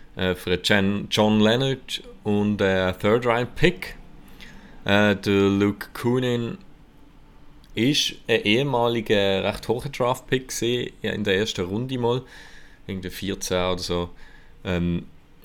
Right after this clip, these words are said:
hat aber, ja, die Production ist dann also sehr, äh, <laughs> sehr bescheiden ausgefallen. Äh, er ist jetzt Restricted Free Agent, ähm, gewesen.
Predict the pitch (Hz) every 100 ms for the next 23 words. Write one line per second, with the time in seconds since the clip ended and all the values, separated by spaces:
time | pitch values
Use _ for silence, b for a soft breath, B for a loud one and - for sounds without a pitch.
0 | 196 95 104 - - 95 87 95 90 -
1 | - 92 92 90 - - 87 87 - -
2 | 85 80 - 85 82 90 - 85 85 85
3 | 85 87 87 98 B B B - - -
4 | - - 110 87 - 98 104 104 92 98
5 | - - 85 90 98 B B B B B
6 | - 90 92 92 92 - 95 92 101 90
7 | - - - 92 92 - 107 107 117 -
8 | - 107 104 110 107 107 104 - - B
9 | B B - 95 95 95 95 95 95 -
10 | 95 98 98